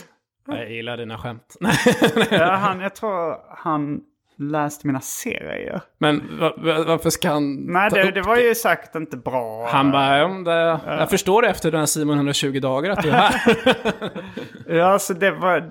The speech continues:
Speaker 2: då, såna sammanhang kan det vara lite jobbigt.
Speaker 1: Ja.
Speaker 2: Och, eh, men jag har ju liksom inte riktigt nått den jag är inte så känd. Så, alltså, de, om man hamnar på en annan kändisnivå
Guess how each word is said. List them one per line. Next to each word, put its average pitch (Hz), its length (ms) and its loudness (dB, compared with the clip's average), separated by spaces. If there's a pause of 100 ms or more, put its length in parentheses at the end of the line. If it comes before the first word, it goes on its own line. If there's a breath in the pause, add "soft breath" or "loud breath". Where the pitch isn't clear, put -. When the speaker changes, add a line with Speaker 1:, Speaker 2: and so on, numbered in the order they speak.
(320)
Speaker 2:
då, 143 340 2
såna 165 560 0
sammanhang 151 500 2
kan 139 220 0
det 135 100 2
vara 123 200 2
lite 123 520 -2
jobbigt. 139 880 -4 (260)
Speaker 1:
Ja. 117 460 -2 (320 soft breath)
Speaker 2:
Och, 139 340 2
eh, 127 340 4
men 160 320 0
jag 170 120 2
har 185 160 0
ju 185 100 -2
liksom 185 280 -4
inte 180 140 -8
riktigt 165 280 -8
nått 160 300 -4 (160)
den 139 440 0 (680)
jag 160 260 2
är 165 80 4
inte 165 180 0
så - 560 2
känd. 131 480 0
Så, - 200 -10
alltså, 156 240 -2
de, 147 320 2 (240 loud breath)
om - 160 -6
man 151 120 2
hamnar 160 220 2
på 165 160 0
en 156 80 0
annan 143 680 2 (400)
kändisnivå 123 960 2